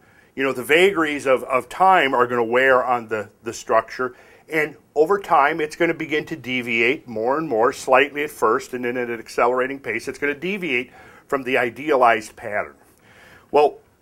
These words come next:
when you study sacred geometry, you realize that you, you see that what you're actually studying is, is the idealized, the teleological pattern behind all of manifested creation.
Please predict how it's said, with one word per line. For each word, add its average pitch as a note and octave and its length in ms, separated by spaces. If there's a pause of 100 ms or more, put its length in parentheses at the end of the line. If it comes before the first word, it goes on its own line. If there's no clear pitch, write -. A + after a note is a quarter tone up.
(320)
when E3 140
you F#3 80
study G#3+ 260
sacred F#3+ 360
geometry, F3 500
you B2+ 100
realize B2 640
that - 240
you, B2+ 200
you C3+ 120
see F#3+ 240
that E3 160
what D#3 180
you're E3 120
actually D3+ 280
studying D#3 460
is, B2 300
is C3 160
the C3+ 160
idealized, C3+ 1000 (180)
the B2+ 80
teleological D3+ 920
pattern A#2+ 460
behind A2 560 (380)
all D3+ 340
of D3 140
manifested A#2+ 640
creation. C#3 560